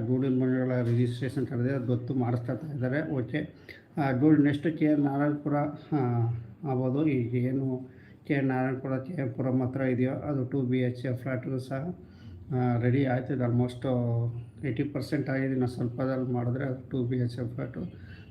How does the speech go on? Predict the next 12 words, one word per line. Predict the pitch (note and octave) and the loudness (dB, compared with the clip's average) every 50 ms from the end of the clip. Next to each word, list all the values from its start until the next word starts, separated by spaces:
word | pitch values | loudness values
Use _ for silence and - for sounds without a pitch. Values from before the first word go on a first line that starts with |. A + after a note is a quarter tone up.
| - - | -10 -6
ಅದನ್ನು | C#3+ B2+ B2 C#3 C#3 C#3 | -4 0 2 2 2 2
ಸಹ | C3+ - C#3+ B2+ B2+ C3 B2+ | 0 -2 -2 -2 -2 0 0
ರಿಜಿಸ್ಟ್ರೇಷನ್ | A#2+ A#2 B2 B2 A#2+ - - C#3 - - - A#2+ G#2+ - - - - | 0 0 0 -2 -2 -4 -6 -6 -6 -4 -6 -6 -6 -8 -12 -12 -6
ಕರಿಬೋದು. | - C#3 C3+ C#3+ D3+ C#3 C3+ C3+ B2+ B2+ C#3 - - - - - - - - - - | -2 0 2 4 2 2 2 0 -2 -2 -2 -6 -8 -10 -14 -18 -18 -18 -14 -6 -2
ಅದೇ | C#3+ C#3 D3 C#3+ | 0 0 2 2
ಥರ | D#3 D#3+ | 4 4
ಒನ್ | D#3 D3 C#3+ C#3 D3 D3 | 4 4 4 4 4 6
ಬಿ | D3+ D3+ | 6 4
ಎಚ್ | D3 D3 D3 D3 - | 4 2 0 -4 -4
ಎದು | C#3+ C#3+ C#3+ C#3+ D3 D3 D3 | -2 -2 0 2 2 2 2
ಇನ್ನು | C#3 C#3+ C#3 C#3 B2 | 2 2 0 0 -2
ಸುಮಾರು, | - C3 C3+ C#3 C#3 C#3 C3+ C3+ C3+ B2 B2 B2 - | -2 -2 -2 0 0 0 0 0 0 0 -2 -4 -6